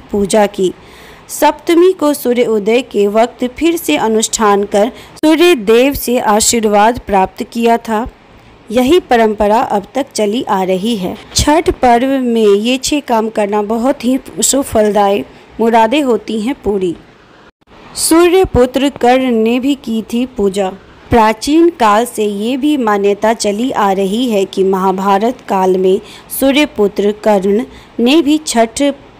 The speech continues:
की पूजा की थी। कर्ण भगवान सूर्य के परम भक्त थे। वे प्रतिदिन घंटों कमर तक पानी में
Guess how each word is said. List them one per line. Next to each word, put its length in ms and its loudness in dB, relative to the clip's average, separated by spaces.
की 160 2
पूजा 480 0
की 280 -4
थी। 220 -6
कर्ण 340 2
भगवान 540 2
सूर्य 380 0
के 200 -4
परम 440 0
भक्त 300 -4
थे। 140 0
वे 160 2
प्रतिदिन 760 0
घंटों 540 0
कमर 300 2
तक 220 -2
पानी 340 2
में 180 2